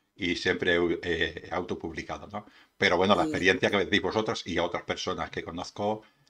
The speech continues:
Speaker 1: es así, es cierta. La autopublicación da mucha satisfacción porque aprendes muchas cosas, ¿eh?
Speaker 2: Mm,
Speaker 1: A, a,
Speaker 2: mm.
Speaker 1: a moverte mucho en este mundo, ¿no? Y,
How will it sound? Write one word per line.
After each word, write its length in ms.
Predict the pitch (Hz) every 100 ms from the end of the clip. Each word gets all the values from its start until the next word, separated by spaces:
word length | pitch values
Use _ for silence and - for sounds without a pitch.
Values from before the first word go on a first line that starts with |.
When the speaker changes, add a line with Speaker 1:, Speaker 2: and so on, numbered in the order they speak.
| _
Speaker 1:
es 280 | - 87 -
así, 260 | 85 - 80
es 140 | 82 76
cierta. 340 | 78 - - 92
La 100 | 92
autopublicación 680 | - 98 92 90 - 113 113
da 100 | 117
mucha 220 | 107 98
satisfacción 640 | 98 95 - 87 95 117
porque 280 | 101 - 87
aprendes 420 | - 101 107 113
muchas 280 | 107 - 107
cosas, 360 | 104 - - 101
¿eh? 100 | - _ _
Speaker 2:
Mm, 220 | 180 165 123
Speaker 1:
A, 360 | 78 82 82
a, 20 | 76
Speaker 2:
mm. 80 |
Speaker 1:
a 80 | 85
moverte 480 | 87 85 101 110 107
mucho 240 | 98 104 95
en 80 |
este 200 | 101 -
mundo, 260 | 95 117 104
¿no? 140 | 104
Y, 60 | 113